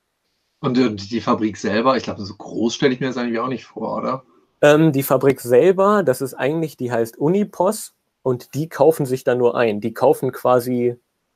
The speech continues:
Speaker 2: ähm, Strecken, also die kaufen Fertigungsstreckenzeit quasi. Und
Speaker 1: Ah
Speaker 2: dann
Speaker 1: ja, das
Speaker 2: sagen
Speaker 1: hab ich schon mal, ich glaub, bei, irgendwo hab ich das schon mal gehört, dass das, äh, viele auch in China machen, so mit, ähm, Foxconn und so weiter. Da kauft man, glaub ich, auch Fertigungszeit und Fertigungsstrecken.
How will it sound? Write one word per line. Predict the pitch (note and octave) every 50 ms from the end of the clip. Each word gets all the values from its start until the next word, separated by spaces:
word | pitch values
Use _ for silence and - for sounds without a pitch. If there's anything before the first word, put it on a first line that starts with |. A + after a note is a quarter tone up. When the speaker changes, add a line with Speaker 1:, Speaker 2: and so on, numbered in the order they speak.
| _ _ _
Speaker 2:
ähm, | - A#2+ A2+ A2+ A2+ A#2
Strecken, | A2+ - - - - C3+ - - A#2+ G#2+ G#2 -
also | - A#2 G#2 A2+
die | A#2 A2+
kaufen | - - B2 B2+ - B2+ A#2+
Fertigungsstreckenzeit | - - B2+ B2 C3 A2+ A2 G#2+ G#2+ G#2+ - - - A#2 G#2 A#2 A2 G2+ - - - G2+ G2 G2+ G2 - - _ -
quasi. | - - G#2+ G#2 G#2 G2 - - _ _ _ _ _ _ _ _ - -
Und | - A2+
Speaker 1:
Ah | B2+
Speaker 2:
dann | C#3
Speaker 1:
ja, | C#3 C#3+ C#3+
das | C#3+ C3+
Speaker 2:
sagen | - C#3+
Speaker 1:
hab | C#3
ich | -
schon | - C#3+
mal, | C3+ C3 C3 C3 B2+
ich | B2 B2+
glaub, | D3 C3+
bei, | C3+ B2+ B2+ B2 A2+ - _ _ _ _
irgendwo | - D#3 F3 G3 G3
hab | F3+
ich | E3 -
das | E3 -
schon | - F#3+ D#3+
mal | C#3 B2
gehört, | A#2 A2+ A#2+ A#2 A2+ -
dass | A#2 G#2+ -
das, | A#2+ A#2+ - -
äh, | D#3 D3 C3+ B2+ B2+ B2+ -
viele | - - - E3+ D#3 D3
auch | C#3+ C#3
in | C3 B2
China | - - E3+ D3 B2
machen, | A2+ A#2 A2+ A#2 A#2 G#2
so | G#2+ A2+ G#2+
mit, | G#2+ A2 G2 - - - B2
ähm, | A2+ A2+ A2+ A2+ A2 G#2 G#2+ G#2 G2+ - _ _ _ _ _ _ _ -
Foxconn | - D#3+ - - - - C#3 B2 A#2
und | A2+ G#2
so | A#2
weiter. | A#2 A#2+ A2+ - A#2+ A2+
Da | A2+ A2+
kauft | - C3 A#2+ -
man, | C3 B2
glaub | A#2 A2+ A#2
ich, | A#2+
auch | A#2 A#2 A2+
Fertigungszeit | - B2+ A#2+ A#2+ G#2+ A2 G#2+ G2 - - - - A#2+ A#2 A#2 A2
und | G#2+ G2+
Fertigungsstrecken. | A#2+ A2+ A2 G#2+ G#2+ G#2+ G2+ - - A#2+ A2 G#2+ G#2 G#2 A2